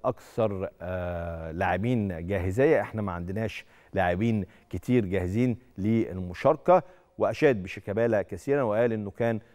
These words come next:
خيار جيد عشان أبدأ بيه المباراة.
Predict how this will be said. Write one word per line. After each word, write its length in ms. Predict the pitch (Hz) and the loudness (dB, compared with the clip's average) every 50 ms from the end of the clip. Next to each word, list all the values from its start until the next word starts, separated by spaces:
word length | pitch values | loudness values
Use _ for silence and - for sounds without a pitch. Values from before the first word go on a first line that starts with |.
| _ | _
خيار 540 | _ - - 107 113 123 127 123 110 101 - - - | _ -6 -2 2 4 6 6 6 4 0 -6 -8 -10
جيد 500 | 104 101 120 127 135 127 131 131 117 107 - _ _ _ - | -8 -2 0 2 2 2 0 -2 -2 -4 -12 _ _ _ -10
عشان 300 | 90 - - 123 120 120 | -10 -6 -2 0 0 0
أبدأ 240 | 120 113 104 104 92 | 0 0 0 -2 -2
بيه 280 | 101 110 120 117 95 | -2 -2 -2 -2 -2
المباراة. 520 | 98 101 101 98 92 107 107 120 127 127 | -2 -4 -6 -4 -4 0 4 6 6 4